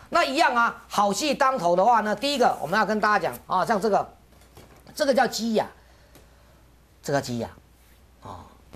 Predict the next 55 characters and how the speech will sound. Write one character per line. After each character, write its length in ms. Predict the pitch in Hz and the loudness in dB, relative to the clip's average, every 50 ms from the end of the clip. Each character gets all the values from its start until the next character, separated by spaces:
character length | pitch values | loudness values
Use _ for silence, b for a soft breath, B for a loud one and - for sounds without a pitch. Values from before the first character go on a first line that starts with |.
| - - | -20 -8
那 160 | - 202 233 | -4 -4 -4
我， 180 | - - 185 180 | -2 0 0 2
我 160 | 208 202 180 | 2 2 0
是 140 | - 247 247 | 0 -2 -4
出， 240 | - - 233 240 - | -2 -2 -2 -2 -2
我 160 | 180 170 170 | -2 -2 -2
跟， 180 | - 294 285 226 | 0 0 0 0
我 140 | 202 180 | 0 -2
带 160 | - 302 269 220 | 2 2 2 2
我 80 | 160 | 2
的 60 | 160 | -2
客 200 | 160 - 226 220 | -2 -2 0 2
户 120 | 208 208 190 | 2 2 0
是 100 | - 196 | -2 -4
出 160 | - - 190 | -6 -4 -2
了， 100 | 180 165 | 0 0
不 120 | 147 190 | 2 2
过 40 | 262 | 2
我 60 | 262 | 2
们 100 | 202 180 | 0 0
操 140 | - 233 247 | 0 2 2
盘 120 | 214 180 175 | 2 0 0
工 180 | 170 208 202 | 0 -2 0
具 120 | - 214 170 | 0 -2 -2
还 120 | 139 147 | -2 -2
没 140 | 147 180 180 | -4 -4 -4
有 60 | 147 | -2
要 140 | 156 156 143 | -2 -4 -4
出 220 | - - 151 151 | -4 -8 -8 -8
了， 100 | 143 - | -8 -6
我 100 | - 131 | -4 -2
说 140 | 156 202 226 | 0 0 0
这 140 | - 247 226 | 2 0 0
个 40 | 180 | 0
我 120 | 151 156 | 0 -2
真 100 | 185 208 | -2 -4
的， 100 | 185 175 151 - - _ _ B B B B B | -6 -6 -8 -12 -20 _ _ B B B B B
因 100 | 240 254 | 0 2
为 20 | |
我 100 | 240 170 | 2 2
们 80 | 143 180 | 2 -2
要 80 | 202 | -4
控 180 | - - 202 175 | -2 -2 -4 -2
制 140 | 165 175 156 | -4 -6 -6
持 180 | - - 151 | -6 -10 -12
股 140 | 170 - 113 98 | -12 -12 -14 -18
了 80 | 101 - - | -16 -12 -10
哦， 160 | 123 120 - B B B B B | -10 -10 -10 B B B B B
那 80 | - | -4
操 140 | - - 262 | 0 2 2
盘 160 | 247 220 208 | 2 2 0
工 160 | 202 233 233 | 0 -2 -2
具 100 | 220 233 | -2 -4
是 80 | 190 214 | -4 0
在， 240 | 220 226 214 190 | 0 0 0 0